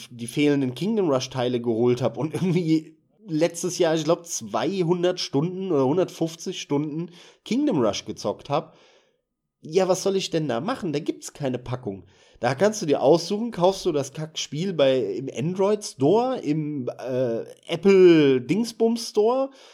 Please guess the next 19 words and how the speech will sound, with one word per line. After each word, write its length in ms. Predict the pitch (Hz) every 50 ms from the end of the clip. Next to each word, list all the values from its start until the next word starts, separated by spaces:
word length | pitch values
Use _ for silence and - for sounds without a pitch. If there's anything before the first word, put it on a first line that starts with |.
| - _ _ _ _ _ _
oder 340 | - 185 190 208 196 190 185
halt 320 | 185 185 196 202 196 -
bei 160 | - 175 180 185
Steam 520 | - - - - 208 220 247 269 214 175
oder 160 | 160 151 156 156
bei 80 | 160
Good 180 | 156 180 185 196
Old 160 | 190 185 180
Games. 480 | 175 180 - 269 - 123 104 - - -
Ich, 480 | - 87 - - 127 - - - 143
ich 160 | 151 - -
kann 380 | - - 175 202 247 277 285 254
gar 180 | 175 135 127 120
keine 240 | - 135 127 123
Packung 500 | 117 - - 123 127 - 139 131 123 117
dazu 360 | 110 110 104 104 - - 113 -
kaufen 680 | - - 110 107 104 107 107 - 156 160 180 - - - _ _ - - - _ _
und 480 | 123 131 139 147 147 139 - - - - 95 90 95
insofern 1200 | 95 131 151 135 113 143 175 185 - 180 165 160 165 165 165 160 156 147 110 110 117 113 - 165